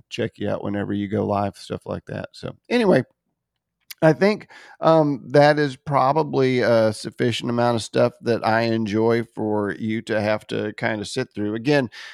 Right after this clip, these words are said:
don't forget, we'll have the, uh, regular pod, uh, Tuesday, Wednesday. Uh, we got lots of stuff going on. You know, I think, uh, there's a weekend league in my future, some things along those lines. For those of you that have stuck around to the end and are wondering, "Will I ever talk about,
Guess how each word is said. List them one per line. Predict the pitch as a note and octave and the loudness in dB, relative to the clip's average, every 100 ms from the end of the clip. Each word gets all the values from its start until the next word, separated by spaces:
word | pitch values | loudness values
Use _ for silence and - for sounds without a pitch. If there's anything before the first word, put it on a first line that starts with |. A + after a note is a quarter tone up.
| - | -6
don't | C#3 C#3+ | 0 0
forget, | - B2+ B2+ | 0 -2 -2
we'll | C3 A#2+ | 0 4
have | C3+ A#2+ A#2 | 4 2 -2
the, | C3 A#2+ | 0 2
uh, | A2+ A2 | 4 4
regular | G#2 A2+ B2 B2+ B2 A#2+ | 2 0 0 0 0 0
pod, | - B2+ B2+ C3+ B2+ G#2+ | 0 0 2 0 -4 -4
uh, | A#2 A#2 A2 - _ _ _ G2 | -2 -2 -4 -8 _ _ _ _
Tuesday, | - A#2+ A2+ A#2+ A2+ | -10 -6 -2 -2 0
Wednesday. | A#2+ B2 A2 B2 B2 - - _ - | -2 -2 0 2 2 -4 -20 _ -4
Uh, | A#2 A2 G#2 | 0 0 0
we | - | -4
got | - A2 G#2 | -4 -4 -2
lots | A2+ G#2+ - A2 | 0 0 -2 -8
of | G2 | -8
stuff | - A#2 A2 | -6 -2 -2
going | G#2+ A2 G#2+ | -2 0 0
on. | A2 A2 G#2+ A2 - | 0 0 -2 -6 -10
You | G#2+ | -8
know, | G2+ G2 | -8 -8
I | G#2 | -8
think, | G#2+ F#2+ | -10 -8
uh, | G2+ G2 - | -8 -6 -6
there's | G2+ F#2 D#2+ | -8 -8 -12
a | |
weekend | F#2 G2+ - A2+ A2 | -14 -12 -6 -4 -2
league | A2 A2 | -2 -2
in | A2+ | -4
my | A2+ A2+ | -4 -6
future, | A#2 A#2 A2 A#2+ A2+ | -4 -6 -4 -6 -6
some | - G#2+ | -10 -12
things | A2 A2+ G2+ | -8 -8 -6
along | A2 A2 G#2+ | -4 -4 -2
those | A#2 - | -4 -2
lines. | A#2 A#2 A2+ | -4 -4 -6
For | - A2+ | -8 -4
those | A2 G#2 | -2 -4
of | G#2 | -4
you | A2 | -4
that | G2+ G2 | -4 -8
have | - | -6
stuck | - A2+ A2 | -4 -4 -4
around | A2+ A2 | -4 -6
to | F#2+ | -8
the | - | -8
end | A2+ A2 A2 | -4 -2 -2
and | G2+ | -4
are | G2+ | -2
wondering, | G#2+ G#2+ G#2 G#2 G2+ | -2 -2 -4 -6 -4
"Will | G2+ | -4
I | G2+ | -4
ever | G2+ A2+ B2 A2+ | -4 -8 -8 -12
talk | - B2+ - | -6 -6 -6
about, | B2+ B2+ B2 | -6 -4 -4